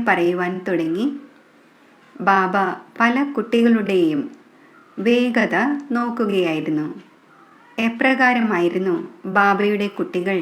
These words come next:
എന്ന്. ചില കുട്ടികൾ തങ്ങളുടെ വേഗത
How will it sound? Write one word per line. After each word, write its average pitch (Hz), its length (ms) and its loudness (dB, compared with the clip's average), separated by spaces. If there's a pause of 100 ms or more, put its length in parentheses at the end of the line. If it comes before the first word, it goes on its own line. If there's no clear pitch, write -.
(180)
എന്ന്. 175 320 0 (800)
ചില 277 360 2
കുട്ടികൾ 170 440 0 (760)
തങ്ങളുടെ 254 600 2 (360)
വേഗത 226 540 0